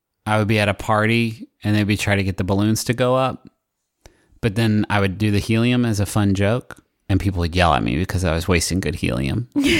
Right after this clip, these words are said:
Speaker 1: That always hurt my feelings, and I don't know why they did it, 'cause I was just trying to have a fun time, too.
Speaker 2: I know. Well, you always get the party started, Griffin.
Speaker 1: I always show up at the party, and I get it turned out,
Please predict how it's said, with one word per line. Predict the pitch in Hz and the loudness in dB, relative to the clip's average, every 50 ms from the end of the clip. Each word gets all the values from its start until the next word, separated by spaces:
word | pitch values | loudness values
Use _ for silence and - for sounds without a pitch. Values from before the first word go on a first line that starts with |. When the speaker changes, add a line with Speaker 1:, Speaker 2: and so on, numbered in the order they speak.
| - - 185 196 - - - | 2 0 0 -2 -2 -2 -2
Speaker 1:
That | - 135 151 | 0 0 2
always | 170 196 190 - | 2 2 0 0
hurt | 180 175 | 0 2
my | 147 117 113 | 2 0 0
feelings, | - - 110 107 120 123 73 - - 104 - - - | 0 0 0 2 2 2 0 -2 -4 -6 -8 -6 -4
and | - 104 | -2 0
I | 110 | 2
don't | 110 113 113 101 | 2 2 2 2
know | 110 107 | 2 2
why | 101 98 92 | 2 2 2
they | 90 85 | 0 0
did | 82 85 82 - | 0 -2 -2 -2
it, | - - - - | -4 -6 -6 -8
'cause | - - 127 | -6 -2 0
I | 123 | 0
was | 123 120 - | 0 0 -2
just | - - | -4 -2
trying | - 104 90 | 0 0 0
to | 85 | 0
have | 82 78 | 0 -2
a | 78 | -4
fun | - - 62 60 | -4 -4 -4 -4
time, | - - - - - | -4 -4 -6 -6 -6
too. | - - - - 90 - | -6 -6 -8 -8 -6 -2
Speaker 2:
I | 240 240 247 262 | -2 0 0 0
know. | 262 285 320 330 349 339 349 294 202 202 - | -2 -2 -4 -4 -4 -4 -2 0 0 0 0
Well, | 277 285 | -2 -4
you | 294 - 320 320 | -2 -2 0 0
always | 311 294 285 269 | 0 0 0 0
get | - 226 208 | 0 -2 -2
the | - - | -2 -4
party | - - 165 160 170 | -4 -2 -2 -2 -2
started, | - - - 170 170 180 185 | -4 -2 -2 -2 -2 -2 -4
Griffin. | - - 190 180 - - 208 214 - - - - - - - _ - | -2 -2 -4 -2 -2 -2 -4 -4 -6 -10 -18 -20 -20 -20 -10 _ -2
Speaker 1:
I | 175 185 | 0 0
always | 196 220 262 330 359 330 | 2 2 2 2 0 0
show | - - - 196 202 | 0 0 0 0 0
up | 190 | 0
at | 196 165 | 0 -2
the | - | -2
party, | - - 107 107 123 147 156 151 | 0 0 0 2 2 2 0 0
and | - - 117 | 0 0 2
I | 117 | 2
get | 110 104 139 147 | 2 0 0 -2
it | 170 160 | -2 -2
turned | - - 151 135 117 | -4 -2 0 0 2
out, | 104 95 87 80 85 - - | 2 2 0 0 -2 -4 -8